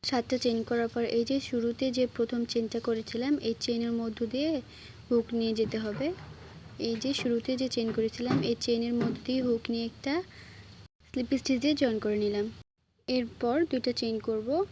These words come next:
এবং এই যে এই সার্কেল তৈরি হয়েছে, সার্কেলের মধ্য দিয়ে হুকের মাধ্যমে একটা লুপ এনে একসাথে তিনটা লুপ বের করে দিলাম। আবার হুকে লুপ আনবো এবং একসাথে এই যে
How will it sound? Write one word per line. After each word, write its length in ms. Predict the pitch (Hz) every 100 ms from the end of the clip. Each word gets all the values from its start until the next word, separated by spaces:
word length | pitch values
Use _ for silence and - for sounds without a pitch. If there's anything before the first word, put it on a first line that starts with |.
| - - - -
এবং 220 | 233 226 226 240
এই 60 | 247 233
যে 80 | 277 240
এই 80 | 233
সার্কেল 320 | 233 226 247 247
তৈরি 200 | 269 247 240
হয়েছে, 240 | 226 - 269 -
সার্কেলের 420 | 220 233 233 233
মধ্য 200 | 226 214 240 226
দিয়ে 200 | 240 254 320
হুকের 280 | 262 - 226 220 226
মাধ্যমে 280 | 220 214 240
একটা 160 | 240 233
লুপ 200 | 226 -
এনে 200 | 233 254 294 - - - 226
একসাথে 320 | - 247 320 320
তিনটা 260 | 247 233 226
লুপ 120 | 302 269
বের 100 | 226 214
করে 140 | 202
দিলাম। 260 | - 190 202 - - - - - 226
আবার 160 | 233 254
হুকে 180 | 240 233 220
লুপ 140 | 220 220
আনবো 320 | 220 220 247 370 - - - - 226
এবং 260 | 220 220 220 220 - - - - 233
একসাথে 320 | - 254 240 302
এই 60 | 277
যে 120 | 311